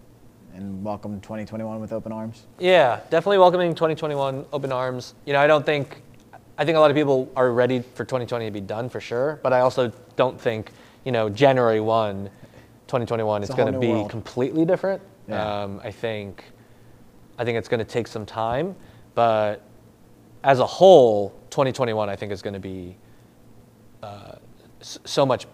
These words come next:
Speaker 2: so much better. And I, and just one of those things of, like, no, you would never wish for a pandemic to happen, but, you know, because it's happening and because we're getting through it, it's back to that, you know, saying of, like, what doesn't kill you will only make you stronger. Like,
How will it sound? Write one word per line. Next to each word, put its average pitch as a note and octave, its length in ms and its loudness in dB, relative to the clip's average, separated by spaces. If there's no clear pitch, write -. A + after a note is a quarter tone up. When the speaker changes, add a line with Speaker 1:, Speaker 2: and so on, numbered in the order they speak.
Speaker 2:
so - 160 0
much C#3 240 0
better. A2+ 360 2
And A#2 180 -6
I, A2 80 -8
and A2 260 -10
just B2+ 160 -4
one C#3+ 120 4
of B2+ 60 2
those A#2+ 180 2
things A#2 220 -4
of, G#2+ 100 -2
like, G2+ 260 -4
no, C#3 300 10
you C3 140 6
would B2+ 100 0
never B2 220 6
wish A#2+ 200 4
for A2+ 300 -2
a A2 60 -14
pandemic A2+ 440 -6
to G#2+ 60 -12
happen, B2 640 -2
but, A#2+ 280 0
you B2+ 80 -10
know, G#2+ 200 -8
because B2 720 0
it's A#2 200 -16
happening A#2 580 -4
and G#2+ 140 -8
because A2 340 -6
we're A2+ 120 -2
getting G#2+ 240 -6
through A#2+ 380 -2
it, A2 140 -4
it's A2 220 -14
back A2+ 340 -4
to A2+ 160 -4
that, G#2 260 -4
you A2+ 100 -10
know, G2+ 280 -10
saying A#2 460 -4
of, F#2+ 120 -10
like, G2+ 180 -6
what A#2 140 0
doesn't A2 360 -2
kill B2+ 200 2
you A2 180 -2
will G#2 100 -2
only G#2 180 -6
make G#2 180 -10
you F#2+ 60 -14
stronger. F#2 500 -10
Like, G2 180 -14